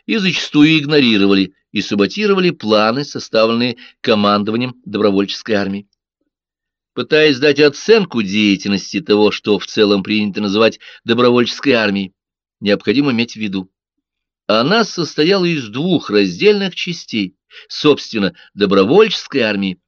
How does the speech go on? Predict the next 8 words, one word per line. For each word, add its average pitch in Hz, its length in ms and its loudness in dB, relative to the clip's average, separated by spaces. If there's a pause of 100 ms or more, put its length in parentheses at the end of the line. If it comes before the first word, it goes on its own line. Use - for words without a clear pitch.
(140)
и 120 120 0
казаков, 127 640 0 (500)
и 107 120 -2
интересы 104 420 -2
которых 92 260 -6
не 107 120 -6
всегда 101 340 -4
совпадали. 98 640 -6